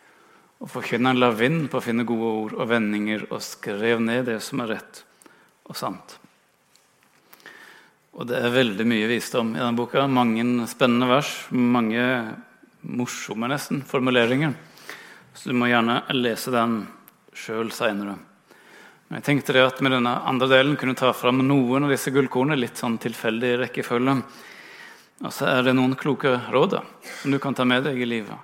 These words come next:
Litt visdom ifra en som har brukt mye tid på å tenke, og så er det også først og fremst visdom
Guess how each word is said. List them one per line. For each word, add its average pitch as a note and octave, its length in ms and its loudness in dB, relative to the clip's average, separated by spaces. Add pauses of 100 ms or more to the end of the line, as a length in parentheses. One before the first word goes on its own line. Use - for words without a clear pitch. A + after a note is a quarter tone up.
(760)
Litt - 160 -14
visdom D3 640 0 (560)
ifra A#2 300 -2
en A2 140 -4
som - 180 -10
har A2 100 -6
brukt A#2 240 -8
mye A2+ 220 -2
tid A2+ 260 -4
på A2+ 100 -6
å G#2 60 -10
tenke, C#3 460 -2 (680)
og B2 140 -12
så A#2+ 240 -2
er G#2+ 100 0
det A2+ 80 -4
også - 280 -10
først - 260 -10
og B2+ 80 -12
fremst A2+ 260 -8
visdom A2 460 -6